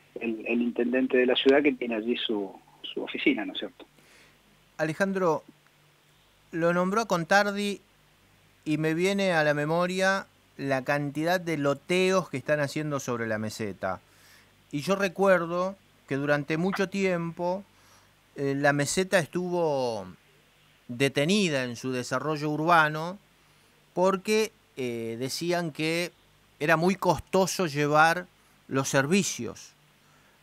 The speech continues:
Speaker 2: hacia la meseta. Pero ahora hay una explosión, digamos, ya contabilizando todos los loteos que han anunciado,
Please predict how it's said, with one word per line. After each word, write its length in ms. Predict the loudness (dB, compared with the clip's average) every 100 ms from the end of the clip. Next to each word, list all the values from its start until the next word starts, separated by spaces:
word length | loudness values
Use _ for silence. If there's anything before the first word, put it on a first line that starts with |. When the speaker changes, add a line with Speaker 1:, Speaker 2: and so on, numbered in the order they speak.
| -2
Speaker 2:
hacia 320 | -2 0 0
la 120 | 2
meseta. 600 | 0 -4 -6 -8 -8 -12 -12 _ -6
Pero 200 | 0 2
ahora 500 | 4 4 4 2 -4 -6
hay 140 | -4
una 140 | -2 -4
explosión, 640 | -2 -4 -2 0 0 -2 -14 -18
digamos, 420 | -8 -6 -6 -4 0
ya 220 | 0 0 -6
contabilizando 800 | -6 0 0 0 -2 -2 0 -2
todos 380 | 0 0 0 0
los 300 | -2 -2 -6
loteos 500 | -6 -4 -2 -4 -2
que 120 | -2
han 120 | -2
anunciado, 880 | -2 -4 -6 -4 2 4 4 2 0